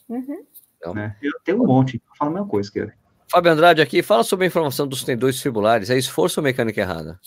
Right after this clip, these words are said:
Speaker 1: Os dois.
Speaker 2: Ambos
Speaker 1: E
Speaker 2: os
Speaker 1: aí
Speaker 2: dois?
Speaker 1: tem, ambos os dois. Aí tem casos que é mais prevalente um, caso que é mais influente um, desculpa, ou, ou outro caso mais influente o outro, às vezes é só um, só outro, às vezes é os dois misturados.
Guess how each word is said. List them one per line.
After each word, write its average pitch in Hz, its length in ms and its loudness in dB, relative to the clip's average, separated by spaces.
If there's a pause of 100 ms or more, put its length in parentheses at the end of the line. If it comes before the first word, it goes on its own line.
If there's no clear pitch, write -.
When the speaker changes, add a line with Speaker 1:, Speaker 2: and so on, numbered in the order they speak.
(240)
Speaker 1:
Os 302 160 -10
dois. 233 560 -2 (440)
Speaker 2:
Ambos 151 280 4
Speaker 1:
E - 40 6
Speaker 2:
os 110 60 8
Speaker 1:
aí 107 60 8
Speaker 2:
dois? 185 220 6
Speaker 1:
tem, - 100 -14 (280)
ambos 254 320 2
os 320 140 0
dois. 233 320 4 (280)
Aí 277 160 6
tem 262 160 0
casos 226 360 4
que 240 100 -6
é - 20 0
mais 202 240 -2
prevalente 202 580 -2
um, 330 200 0
caso 208 260 2
que - 60 -8
é 208 40 -2
mais 185 360 -2
influente 202 640 0
um, 185 100 -4
desculpa, - 400 -6
ou, 196 360 2
ou 196 320 -8
outro 208 340 -6
caso 202 300 0
mais 196 160 0
influente 190 400 -6
o 294 40 4
outro, 254 320 6
às 196 120 -2
vezes 190 400 -4
é 190 200 0 (160)
só 214 320 4
um, 226 100 0
só 226 220 4
outro, 269 240 6
às 196 60 -2
vezes 196 160 0
é 190 40 2
os 185 80 -2
dois 185 160 0
misturados. 208 840 -2